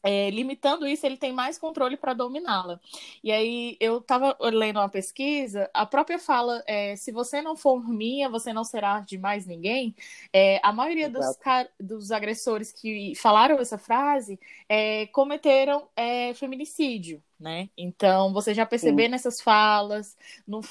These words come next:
Speaker 1: no fato da vestimenta, de não deixar trabalhar, não deixar estudar, já é uma forma de limitar esse acesso.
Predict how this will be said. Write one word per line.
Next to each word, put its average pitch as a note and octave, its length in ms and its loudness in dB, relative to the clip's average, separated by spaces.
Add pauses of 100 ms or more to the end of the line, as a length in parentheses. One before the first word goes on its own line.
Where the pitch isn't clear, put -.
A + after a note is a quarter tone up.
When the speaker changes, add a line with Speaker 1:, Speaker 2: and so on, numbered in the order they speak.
Speaker 1:
no A3 280 -4
fato A#3 360 4
da G#3+ 100 0
vestimenta, G#3 840 -6
de F#3+ 100 -10
não A#3+ 140 -4
deixar A#3 300 -2
trabalhar, G3+ 760 0
não A3 160 -10
deixar A#3+ 380 -4
estudar, G3+ 580 -4 (360)
já A3 140 -2
é A3 40 0
uma B3+ 240 -4
forma B3 380 0
de A#3+ 100 -12
limitar B3 600 -2
esse C4+ 180 -4
acesso. D3 680 -8